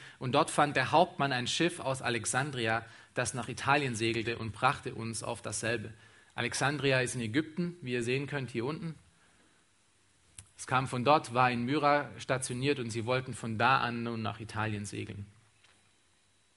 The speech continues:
Vers sieben. „Da wir aber während vieler Tage eine langsame Fahrt hatten und nur mit Mühe in die Nähe von Knidus kamen, weil der Wind uns nicht hinzuließ, so segelten wir unter Kreta hin gegen Sol-, ähm,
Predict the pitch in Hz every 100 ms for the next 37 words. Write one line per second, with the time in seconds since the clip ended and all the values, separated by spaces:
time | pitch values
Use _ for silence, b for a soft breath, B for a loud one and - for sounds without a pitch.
0 | _ _ - - - 135 135 147 123 101
1 | B B B B B B - 139 156 160
2 | 147 160 139 156 151 139 - 190 240 226
3 | - 170 165 151 135 139 127 135 180 175
4 | 156 139 - 156 - 120 113 117 B B
5 | B 131 127 151 147 131 135 185 196 190
6 | 156 147 135 156 175 175 151 123 117 -
7 | 156 185 131 - 117 110 117 120 B B
8 | 120 123 123 113 156 170 127 131 143 180
9 | - 147 139 - 175 120 120 - 127 -
10 | 156 180 160 135 147 143 131 117 - 151
11 | 165 160 151 131 170 165 B B B -
12 | 135 131 131 131 127 120 117 117 -